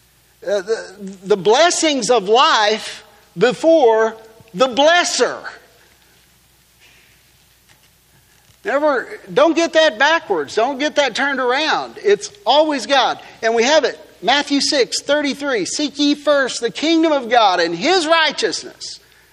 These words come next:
And boy, if you're seeking his kingdom, you're seeking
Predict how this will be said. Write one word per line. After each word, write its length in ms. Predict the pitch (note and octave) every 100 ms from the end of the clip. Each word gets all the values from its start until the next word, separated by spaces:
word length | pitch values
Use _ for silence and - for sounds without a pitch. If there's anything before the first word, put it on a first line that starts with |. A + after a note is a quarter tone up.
| _ _ _ _ _ _
And 360 | C3 E3 F3+ F#3
boy, 160 | F3+ A#3+
if 120 | B3
you're 100 | C#4+
seeking 500 | - D#4 C4+ G#3+ G3
his 480 | G#3 - B3 D4+ G#3+
kingdom, 540 | - D#4 C4 F3 F3
you're 280 | A3 C4 A3 F3+
seeking 800 | - - D#4+ C4 C#4 A#3+ A3+